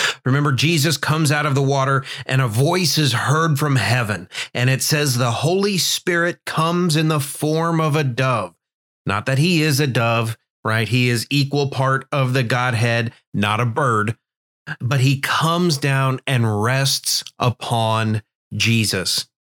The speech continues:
Up until this point, there had not been anything miraculous done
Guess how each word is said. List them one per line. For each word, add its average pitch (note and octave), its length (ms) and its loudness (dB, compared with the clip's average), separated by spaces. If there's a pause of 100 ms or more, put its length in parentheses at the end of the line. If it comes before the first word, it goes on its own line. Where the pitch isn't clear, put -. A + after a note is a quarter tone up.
(540)
Up D#3 180 -2
until E3+ 360 2
this E3+ 180 0
point, E3+ 400 -2 (240)
there B2+ 200 0
had C3+ 140 2
not D3+ 280 0
been D3 260 0 (180)
anything G3+ 680 0
miraculous C#3 1120 0
done C#3 540 0